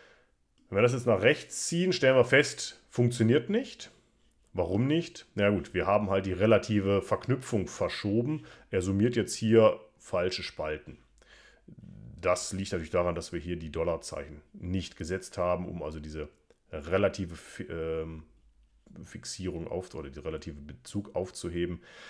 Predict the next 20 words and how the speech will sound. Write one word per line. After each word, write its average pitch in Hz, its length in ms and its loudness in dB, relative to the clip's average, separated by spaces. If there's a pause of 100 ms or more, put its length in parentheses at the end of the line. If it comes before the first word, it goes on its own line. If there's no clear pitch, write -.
(200)
Wir 85 100 -8
müssen 85 240 -6
natürlich 76 240 -10
hier 78 240 -6 (300)
die 76 120 -10
Spalten 78 540 -8
fixieren. - 480 0
Das 82 160 -6
machen 107 280 0
wir 87 80 -4
hier 85 120 -4
nochmal. 82 540 -4
Also 73 220 -8
wir 69 100 -12
wollen 78 120 -8
die 76 60 -10
Spalte 76 380 -12
D, 139 380 2
die 90 160 -6
bleibt 82 460 -2